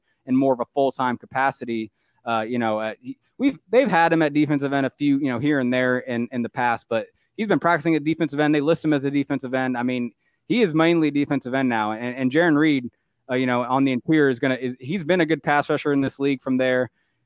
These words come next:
And, and besides Reed on the interior, I actually think Tershawn Wharton, who was an undrafted free agent last year, was one of the most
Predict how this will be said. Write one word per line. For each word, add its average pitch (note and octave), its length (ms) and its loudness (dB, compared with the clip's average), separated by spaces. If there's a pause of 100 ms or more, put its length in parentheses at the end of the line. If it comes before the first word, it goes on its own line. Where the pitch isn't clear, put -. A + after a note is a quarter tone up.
(200)
And, D#3 180 0
and D#3+ 140 0
besides A3+ 420 4
Reed D#3 180 4
on C#3+ 120 4
the C3+ 100 2
interior, C3+ 580 0
I D3+ 100 -2
actually G3 260 -2
think E3 260 -2
Tershawn D#3+ 460 2
Wharton, C3 420 0 (220)
who D3+ 100 2
was D3 140 0
an C#3 80 0
undrafted D#3+ 480 0
free D3+ 180 -2
agent C#3 200 -2
last B2 300 -2
year, A#2+ 240 -4 (300)
was B2 80 -12
one G#3+ 120 2
of D4+ 60 0
the B3 60 0
most F#3 380 0